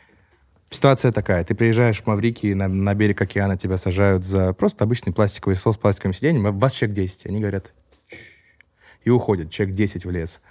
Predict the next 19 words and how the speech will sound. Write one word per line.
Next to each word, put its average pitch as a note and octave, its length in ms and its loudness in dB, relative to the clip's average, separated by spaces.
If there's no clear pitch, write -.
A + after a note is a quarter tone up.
Проходит A2+ 400 2
полчаса, B2 420 -2
ты - 120 -6
сидишь, C#3+ 360 -4
там G2 200 -6
ешь G2+ 120 -4
какие-то F2+ 340 -8
салатики, F#3+ 520 -4
пьёшь G2+ 320 -6
ме-, G#2 160 2
местное G#2+ 920 4
разливное A2+ 460 2
пиво, F#3 200 0
там, A#2+ 140 -10
т - 180 -14
п, - 140 -4
слышишь A#2 300 -4
выстрел. - 360 -2
Пау! D#3 360 2